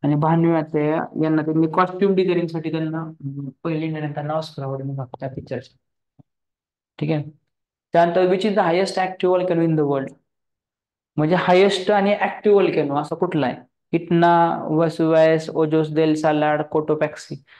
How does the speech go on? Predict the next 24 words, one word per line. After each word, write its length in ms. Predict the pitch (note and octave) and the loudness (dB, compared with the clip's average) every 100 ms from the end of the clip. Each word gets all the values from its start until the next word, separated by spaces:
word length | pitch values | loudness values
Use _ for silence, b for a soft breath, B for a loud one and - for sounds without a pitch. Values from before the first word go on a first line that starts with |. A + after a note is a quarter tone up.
| b - | b 0
जगातील 300 | D#3 F3 F#3 | 2 4 2
सर्वात 340 | G3+ G3 F3 E3+ D#3+ | 2 2 2 2 4
जास्त 280 | F3 F3 | 2 2
सक्रिय 480 | F3+ - - D3+ D3+ | -6 -6 -10 -6 -4
ज्वालामुखी 680 | D3+ E3+ D#3+ D#3 D3+ D3+ D#3 | -2 0 0 0 -2 -6 -8
कोणता 320 | D#3 C#3+ C#3+ | -8 -10 -10
आहे? 180 | C3+ - _ _ _ _ _ _ _ _ _ _ _ _ _ - | -12 -16 _ _ _ _ _ _ _ _ _ _ _ _ _ -4
म्हणजे 220 | E3 E3 | -4 2
जास्त 300 | E3+ F#3+ A3+ | 2 2 2
सक्रिय, 360 | A3 G#3+ E3+ D#3+ | 0 0 0 0
highest 420 | D#3 E3+ F3 - | 2 2 2 0
म्हणजे 520 | F3 F3 A3+ A#3 - _ _ | -2 0 0 -2 -8 _ _
खूप 220 | A#3+ A#3 | -2 0
सक्रिय 440 | A3+ A3+ F#3+ E3 | 0 0 2 2
आहे 140 | C#3 C3+ | 0 -2
तो, 80 | C3+ | -6
असा 180 | C#3 | -6
Continue 480 | C#3+ - F#3+ F#3+ G3 | -8 -2 -2 0 0
त्याच्यामधून 520 | F#3+ G3 F#3+ F3+ F#3 | 0 0 0 0 -2
लाव्हाच 440 | F3+ F3+ E3+ E3 E3 | 0 2 2 0 0
बाहेर 220 | E3 D3+ | -2 -4
पडत 200 | D#3 D#3 | -6 -8
असतो 300 | D3+ D3+ D3 | -8 -12 -10
असं. 260 | C#3 - | -10 -12